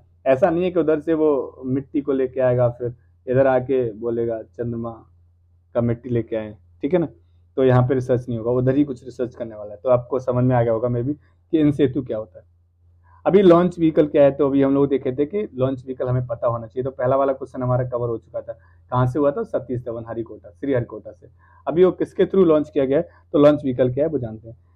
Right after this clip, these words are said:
Geosynchronous satellite launch vehicle। देखो जीएसएलवी, ठीक है ना। अभी क्या है ना, पहले पीएसएलवी चलता था polar वाला, ठीक है ना।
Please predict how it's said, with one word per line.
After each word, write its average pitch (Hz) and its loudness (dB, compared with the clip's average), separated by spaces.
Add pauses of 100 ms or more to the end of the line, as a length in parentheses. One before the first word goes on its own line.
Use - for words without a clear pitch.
(140)
Geosynchronous 170 2 (220)
satellite 147 6
launch 127 2
vehicle। 113 -8 (420)
देखो 143 0
जीएसएलवी, 135 -2 (440)
ठीक 165 -6
है 139 -2
ना। 127 -8 (480)
अभी 180 -4
क्या 190 2
है 185 0
ना, 190 -2 (320)
पहले 160 4
पीएसएलवी 170 0
चलता 123 -4
था 131 -4
polar 123 -4
वाला, 113 -10 (300)
ठीक 160 -8
है 139 -6
ना। 123 -8